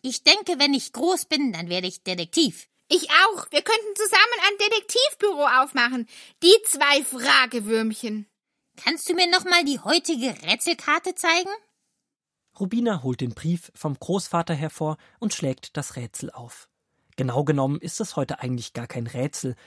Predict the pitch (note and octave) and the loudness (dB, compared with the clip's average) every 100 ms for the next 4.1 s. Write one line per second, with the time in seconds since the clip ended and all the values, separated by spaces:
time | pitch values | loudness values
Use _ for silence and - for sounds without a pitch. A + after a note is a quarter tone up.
0 | _ - E3+ E3 E3 C3 C3 A#2 A#2+ C3+ | _ -4 0 0 -2 -4 -4 -4 -6 -6
1 | - D3 - - C#3 - - - B2 A2+ | -6 -8 -8 -10 -10 -10 -12 -12 -14 -14
2 | - A2+ _ _ _ _ _ _ _ - | -16 -18 _ _ _ _ _ _ _ -4
3 | B2+ D3 - - - B2+ C#3+ C3 F3+ - | -2 -2 -4 -8 -8 -6 -4 -2 -2 -2